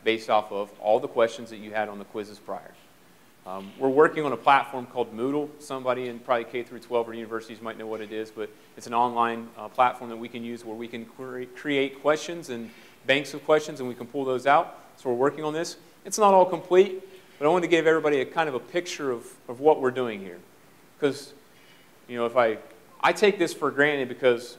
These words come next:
I'm working in it day to day, and I know what I'm, we're trying to build to provide best,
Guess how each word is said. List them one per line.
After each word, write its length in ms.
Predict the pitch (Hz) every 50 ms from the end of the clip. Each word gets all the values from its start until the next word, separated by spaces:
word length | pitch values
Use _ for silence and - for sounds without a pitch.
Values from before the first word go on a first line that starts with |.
| - -
I'm 160 | 123 135 135 131
working 320 | 139 147 156 151 147 135
in 100 | 131 123
it 140 | 120 - -
day 140 | 127 120 117
to 100 | 110 110
day, 400 | - 120 120 117 113 107 110 - - - - - - _ -
and 80 | 117 117
I 60 | 120
know 160 | 135 147 147
what 180 | 143 135 135 131
I'm, 180 | 131 127 127 120 -
we're 140 | 131 139 143
trying 480 | 139 143 - - 160 160 165 170 165 143
to 80 | 139
build 480 | 123 117 139 147 147 127 117 117 120 117 - - - - - - -
to 40 | -
provide 320 | 131 135 131 135 131 131
best, 240 | 131 135 135 - -